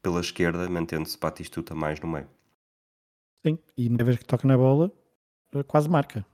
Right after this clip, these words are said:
Speaker 2: Só que dominou mal a bola e depois o Córdoba saiu muito bem aos seus pés. Ele ainda consegue rematar, mas o Córdoba já está em cima dele. Mas foi um bom movimento do, do Beta Costa, ahm, e, eh, poderia,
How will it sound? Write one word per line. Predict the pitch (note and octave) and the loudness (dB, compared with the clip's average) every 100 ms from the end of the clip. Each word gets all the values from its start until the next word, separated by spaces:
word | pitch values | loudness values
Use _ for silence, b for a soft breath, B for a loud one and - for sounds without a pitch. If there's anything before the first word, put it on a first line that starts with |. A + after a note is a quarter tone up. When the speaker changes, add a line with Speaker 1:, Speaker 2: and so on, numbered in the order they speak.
| _ | _
Speaker 2:
Só | - | -14
que | G2+ A2 | -10 -2
dominou | A#2 A#2+ B2 | 2 4 4
mal | A#2+ A#2+ B2 | 4 4 4
a | A#2 | 4
bola | A#2+ B2+ C#3 D#3 C#4 | 4 2 0 -2 -6
e | A2+ | -8
depois | - A2+ | -4 -4
o | A#2 | -4
Córdoba | - A2+ A2+ A#2+ | 0 0 0 -4
saiu | - A#2+ | 0 0
muito | B2 A#2+ | 0 -2
bem | A#2+ | -2
aos | A#2+ | 0
seus | C#3 B2 | -2 -2
pés. | A#2 G#2+ | -2 -2
Ele | A2 | -2
ainda | A2+ A#2 - | -2 -4 -6
consegue | - A#2 B2+ A#2+ | -8 -2 0 0
rematar, | A2+ A2+ - A#2 B2+ | 0 -2 0 0 0
mas | B2 G#2 | -2 -4
o | |
Córdoba | - G#2+ A2 | -4 -2 0
já | A2 | -2
está | A2 A2+ | -2 0
em | A#2 | 0
cima | - A#2 | 2 2
dele. | B2 A2 - B B _ _ A#2+ | 4 2 -2 B B _ _ 0
Mas | A#2 B2 - _ _ _ - | 2 2 -2 _ _ _ -20
foi | - B2 | 0 2
um | B2 | 2
bom | A#2+ A#2+ D3 | 2 6 6
movimento | C#3 C3 C3+ B2+ A#2 | 6 4 4 2 0
do, | A#2+ A#2 A#2 A#2 A#2+ - _ | 0 2 0 -2 -8 -14 _
do | A#2+ | 0
Beta | A#2+ A#2+ | 2 0
Costa, | - A#2+ - D3+ - b b _ _ _ | 0 0 0 -6 -8 b b _ _ _
ahm, | B2 A#2 A#2 A2+ A#2 B2 - | -4 -4 -4 -4 -6 -8 -10
e, | A#2 G#2+ G2+ G2+ | -12 -10 -8 -8
eh, | G2+ G2 - | -8 -12 -10
poderia, | A2 A2 G#2 A2 A#2 A2+ | -8 -6 -6 -6 -6 -8